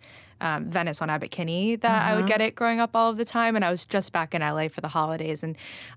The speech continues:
Speaker 1: I was on that street, and so I had to get one. And, um, honestly, like, it was not quite as good as I <laughs> remembered.
Speaker 2: So what's on a salad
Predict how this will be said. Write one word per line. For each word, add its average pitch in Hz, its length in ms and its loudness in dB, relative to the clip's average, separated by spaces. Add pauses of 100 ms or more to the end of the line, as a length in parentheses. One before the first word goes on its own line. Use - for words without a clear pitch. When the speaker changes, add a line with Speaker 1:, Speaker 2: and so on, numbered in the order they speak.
Speaker 1:
I 175 300 2
was 160 240 -4
on 151 160 -2
that 151 180 -4
street, 226 300 4
and 185 100 2
so 170 80 2
I 160 80 4
had 160 280 0
to - 80 -6
get 165 280 0
one. 170 280 0
And, 160 300 -2
um, 160 440 -2
honestly, 277 480 2
like, 233 140 6
it 165 80 2
was 160 180 -2
not 170 380 0
quite 214 260 2
as 226 100 2
good 220 200 2
as 220 100 2
I 214 140 4
<laughs> 214 140 2
remembered. 262 720 4 (260)
Speaker 2:
So 311 140 6
what's 370 220 4
on 339 100 8
a 311 40 6
salad 262 340 2